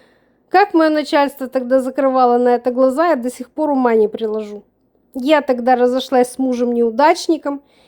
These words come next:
я отложила первые семь долларов, которые купила на сэкономленные деньги.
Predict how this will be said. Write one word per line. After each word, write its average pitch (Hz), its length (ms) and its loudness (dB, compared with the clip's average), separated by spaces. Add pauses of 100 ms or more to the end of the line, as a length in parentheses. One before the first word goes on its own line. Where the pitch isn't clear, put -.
(200)
я 294 220 4
отложила 294 500 2
первые 269 460 0
семь 262 320 -2
долларов, 320 500 2
которые 302 380 -6
купила 294 440 -6
на 285 120 -2
сэкономленные 269 840 0
деньги. 240 600 -2